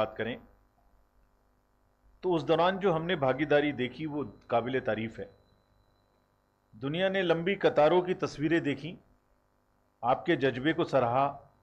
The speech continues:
आप लोगों की आंखों में जश्न ए जमहूरियत की जो चमक देखी, उसने सभी को यकीन और उम्मीद से भर दिया है।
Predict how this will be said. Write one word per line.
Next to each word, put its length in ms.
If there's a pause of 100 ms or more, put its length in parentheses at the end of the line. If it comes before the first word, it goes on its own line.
(760)
आप 260
लोगों 320
की 100
आंखों 280
में 180
जश्न 340 (500)
ए 80
जमहूरियत 520
की 120
जो 100
चमक 320
देखी, 320 (1400)
उसने 280
सभी 300
को 160
यकीन 440
और 120
उम्मीद 300
से 160
भर 200
दिया 220
है। 140